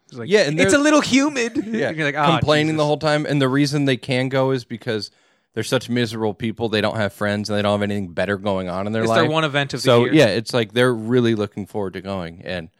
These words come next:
Speaker 1: I got saved up. <laughs> We're, we'll be there.
Speaker 2: Yeah, and they don't know how much you hate them.
Speaker 1: You get your R S V P first. Uh,
Speaker 2: Oh, thank you. Oh, he's getting my pen
Speaker 1: uh,
Speaker 2: cap.
Speaker 1: yeah.
Speaker 2: Gentlemen, these are high chairs, too.
Speaker 1: They're high
Speaker 2: And
Speaker 1: chairs.
Speaker 2: we're on the top
Speaker 1: I'm
Speaker 2: of
Speaker 1: a
Speaker 2: the Capitol
Speaker 1: flexible kid.
Speaker 2: Buildings tower, so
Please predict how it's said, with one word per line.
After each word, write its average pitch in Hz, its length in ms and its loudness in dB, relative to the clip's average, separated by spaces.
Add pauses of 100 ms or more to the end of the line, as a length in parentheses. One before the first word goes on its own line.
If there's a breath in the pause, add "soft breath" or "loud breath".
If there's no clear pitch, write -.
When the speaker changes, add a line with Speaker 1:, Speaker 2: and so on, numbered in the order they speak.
Speaker 1:
I 170 120 -2
got 240 180 -2
saved 151 260 -2
up. 165 280 -4
<laughs> - 60 -8
We're, 180 180 0
we'll 165 140 -2
be 202 160 -4
there. 165 240 -2
Speaker 2:
Yeah, 95 240 -2
and 110 120 0
they 127 100 4
don't 127 240 2
know 107 200 0
how 101 120 -4
much 85 240 -10
you 76 100 -12
hate 80 220 -14
them. - 80 -8
Speaker 1:
You 147 60 -4
get 180 120 0
your 151 120 0
R 143 120 4
S 131 100 -2
V 135 160 -4
P 135 180 -6
first. 131 640 -8 (920)
Uh, 165 280 -14 (420)
Speaker 2:
Oh, - 140 -10 (120)
thank 131 300 -2
you. - 160 -14 (140)
Oh, 82 200 -4
he's 110 180 -8
getting 123 240 -2
my 87 80 -4
pen 90 240 -4
Speaker 1:
uh, - 40 -14
Speaker 2:
cap. 85 300 -6 (140 soft breath)
Speaker 1:
yeah. 127 80 -16
Speaker 2:
Gentlemen, 135 400 2
these 214 200 2
are 208 120 2
high 160 260 2
chairs, 135 500 -2
too. 76 380 -10
Speaker 1:
They're 160 140 0
high 165 140 0
Speaker 2:
And 156 100 2
Speaker 1:
chairs. 170 80 2
Speaker 2:
we're 170 80 4
on 160 100 2
the 139 80 0
top 131 280 -2
Speaker 1:
I'm 165 100 -4
Speaker 2:
of 208 80 -4
Speaker 1:
a - 20 -14
Speaker 2:
the 220 60 -2
Capitol 202 300 2
Speaker 1:
flexible 202 80 2
kid. 226 160 -4
Speaker 2:
Buildings 120 420 -2
tower, 87 400 -10
so - 340 -10